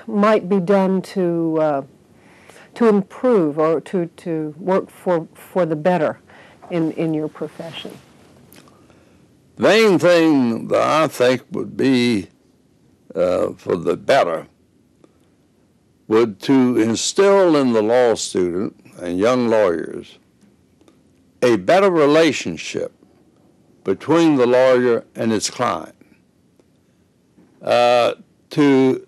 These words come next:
Speaker 2: the client, when he has a lawsuit or is in trouble in criminal law, that is a, a big chapter in his life.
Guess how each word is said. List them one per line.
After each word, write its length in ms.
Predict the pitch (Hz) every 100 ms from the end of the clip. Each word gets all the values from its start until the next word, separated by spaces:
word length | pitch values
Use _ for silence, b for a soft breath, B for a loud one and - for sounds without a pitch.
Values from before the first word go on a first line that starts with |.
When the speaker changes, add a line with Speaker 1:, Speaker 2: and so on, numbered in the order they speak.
| -
Speaker 2:
the 160 | 135
client, 580 | 131 196 240 220 185 - - - _ _ _ _
when 180 | 123 139
he 100 | 151
has 240 | 175 147
a 60 | 123
lawsuit 680 | 131 143 127 - 104 85 - _ _ _ _ _ _ _ _ -
or 260 | 92 98
is 120 | 104 98
in 180 | 101
trouble 480 | 90 107 90 92 95
in 140 | 95 90
criminal 480 | - - - -
law, 320 | - - 50 - _ _ _ b b b b b _
that 220 | - 202
is 200 | 214 135
a, 760 | 117 107 98 - - - - -
a 40 |
big 400 | 107 170 175 139 -
chapter 540 | - 180 165 _ 113
in 120 | 110
his 260 | 95 147 139
life. 540 | 147 160 - - _